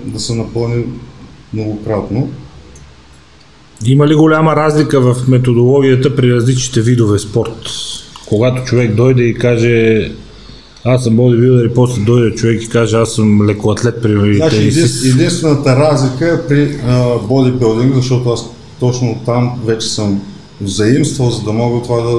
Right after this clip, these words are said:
Speaker 1: отговаря. Значи, анатомията, физиологията на човека е еднаква.
Speaker 2: Да.
Speaker 1: Така че абсолютно при всеки, абсолютно при всеки това е нужно,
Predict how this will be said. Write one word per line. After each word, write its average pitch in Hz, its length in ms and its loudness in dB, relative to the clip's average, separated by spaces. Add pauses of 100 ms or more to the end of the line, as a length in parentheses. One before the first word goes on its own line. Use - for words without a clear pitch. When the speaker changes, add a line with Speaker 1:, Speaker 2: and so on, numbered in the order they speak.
(120)
Speaker 1:
отговаря. 98 380 -2 (300)
Значи, - 360 -4 (260)
анатомията, 107 560 0
физиологията 127 540 2
на 117 100 -2
човека 117 380 -2
е 98 80 0
еднаква. 98 420 -2 (240)
Speaker 2:
Да. 143 380 0 (600)
Speaker 1:
Така 151 160 0
че 156 360 0 (220)
абсолютно 156 640 -2
при 139 120 2
всеки, 147 540 -2 (100)
абсолютно 120 640 -2
при 143 100 -2
всеки 135 500 -2 (140)
това 120 340 0
е 120 40 0 (320)
нужно, 131 640 2